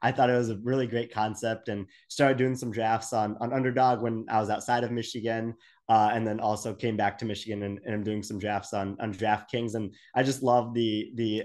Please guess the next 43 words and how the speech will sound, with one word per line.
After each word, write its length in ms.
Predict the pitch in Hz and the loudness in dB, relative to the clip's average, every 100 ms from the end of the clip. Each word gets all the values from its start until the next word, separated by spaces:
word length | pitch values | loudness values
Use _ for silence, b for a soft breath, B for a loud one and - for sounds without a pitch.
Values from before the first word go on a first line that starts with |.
| - | -6
you 100 | 127 | -4
know, 260 | 110 101 107 | -2 -2 -2
the 160 | 127 117 | -4 -2
adrenaline 440 | 113 113 113 110 | 0 -2 -2 0
rush 240 | 107 107 | -2 -2
of 100 | 117 | -4
it. 240 | 104 107 110 b b | -2 -2 -4 b b
Takes 200 | 131 127 | 0 0
an 80 | 131 | 2
hour 280 | 117 113 117 | 4 6 4
to 140 | 113 | 0
do 340 | 104 107 107 110 | -4 -2 0 0
and, 220 | 101 101 | 0 0
um, 280 | 101 95 98 | 0 0 0
and 80 | 117 | -2
it's 100 | 113 | 0
a 60 | |
lot 160 | 113 113 | 4 4
of 120 | 110 | 2
fun 300 | - 107 107 | 0 0 0
to, 100 | 98 | -4
like, 240 | 107 101 - b b | -2 -2 -4 b b
research 540 | 120 123 127 113 - | 0 0 0 -2 -2
into 360 | 110 104 110 101 | -4 -4 -4 -6
stacking 800 | - 123 113 110 110 110 110 101 | -2 2 2 2 -2 -2 -4 -4
and, 240 | 98 92 b b - | -4 -6 b b -2
uh, 300 | 104 95 98 - - - | 2 4 2 -4 -14 -2
you 140 | 143 | -2
know, 120 | 123 120 | -2 -2
different 420 | 131 123 131 127 - | 0 0 0 -2 -8
sta-, 320 | - - 123 - | -12 0 2 2
like, 180 | 127 110 | 0 0
different 340 | 127 131 123 | 0 -2 -4
formats 540 | 117 117 113 110 107 117 | -2 0 0 0 -2 -4
and, 100 | 110 | -4
like, 160 | 101 | -4
how 100 | 120 | -2
you 100 | 113 | 0
wanna 160 | 113 107 | -2 -4
structure 380 | - 113 - 117 | -4 -4 -4 -6
your 140 | 107 | -6
team 420 | - 113 107 107 | -6 -6 -6 -4
and 160 | 104 | -6